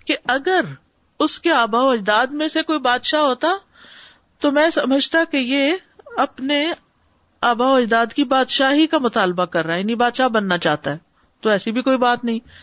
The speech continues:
وَسَأَلْتُكَ عَنْ أَتْبَاعِهِ، تو میں نے اس کے پیروکاروں کے بارے میں پوچھا، أَضُعَفَاؤُهُمْ کیا وہ ان کے ضعیف لوگ ہیں، کمزور ہیں، ام اشرافہم، یا اشراف ہیں؟ فقلت، تو تم نے کہا، بل ضعفاؤہم،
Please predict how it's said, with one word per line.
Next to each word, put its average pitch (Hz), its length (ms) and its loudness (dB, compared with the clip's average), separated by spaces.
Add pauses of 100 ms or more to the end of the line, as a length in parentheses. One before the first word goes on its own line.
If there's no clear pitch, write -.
(580)
وَسَأَلْتُكَ 330 680 2
عَنْ 294 300 2
أَتْبَاعِهِ، 311 720 2 (300)
تو 233 100 -4
میں 226 180 2
نے 240 160 2 (100)
اس 214 200 -4
کے 226 120 0 (240)
پیروکاروں 214 580 2
کے 254 80 2
بارے 254 260 2
میں 277 120 0
پوچھا، 277 360 0 (540)
أَضُعَفَاؤُهُمْ 247 1000 2 (320)
کیا 233 120 2
وہ 226 200 2
ان 214 120 0
کے 226 260 -2 (640)
ضعیف 202 400 0
لوگ 277 260 2
ہیں، 277 120 -2
کمزور 220 460 2
ہیں، 311 260 -2
ام 226 180 0
اشرافہم، 226 680 0 (480)
یا 220 160 2
اشراف 196 560 0
ہیں؟ 202 100 -4 (540)
فقلت، 247 440 -2 (180)
تو 220 100 0
تم 226 180 0
نے 226 120 2
کہا، 247 180 2
بل 220 280 0
ضعفاؤہم، 185 840 0